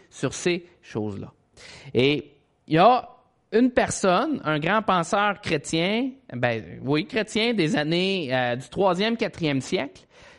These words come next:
qui a réagi très fort à cette, à cette théorie-là des stoïciens. Et lui, il dit, cette théorie-là est complètement fausse. Et il dit, voici ce sur quoi on peut réellement baser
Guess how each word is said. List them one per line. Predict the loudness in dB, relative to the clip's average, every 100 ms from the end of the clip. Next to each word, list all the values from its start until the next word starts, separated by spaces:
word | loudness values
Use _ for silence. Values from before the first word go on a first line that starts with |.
| _
qui | 2
a | 4
réagi | 4 4 4 2 -2
très | 0 0
fort | 2 0 0 0 -4 -6
à | -4
cette, | -4 -6 -6
à | -8
cette | -2 -4 -4 _ _ _ _ _ _ _ _
théorie-là | 4 6 4 2 0 0 -2 -10 _ _ _ _ _
des | -6
stoïciens. | -4 -2 -2 -2 -8 -12 -14 _ _ _ _ -20 -20 _
Et | 0 2
lui, | 4 4 2
il |
dit, | 0 0 0
cette | 0 -4 0
théorie-là | 2 4 2 2 0
est | 0
complètement | 0 0 0 0 0 0
fausse. | -2 2 4 2 -4 -18 -20 -20 _ _ _ _ -20 -10
Et | -2 0
il |
dit, | 2 0 0 -2
voici | -2 2 4 2 0 2 2 0 -12 _ _ _ _ _ _ _ _ _ _ _ _ _ _ _ _ _
ce | -16 2 2
sur | 4 -2 -2
quoi | 0 2 4
on | 2
peut | 2 0
réellement | 2 2 2 2 0 0
baser | 0 0 0 0 -2 -2 -4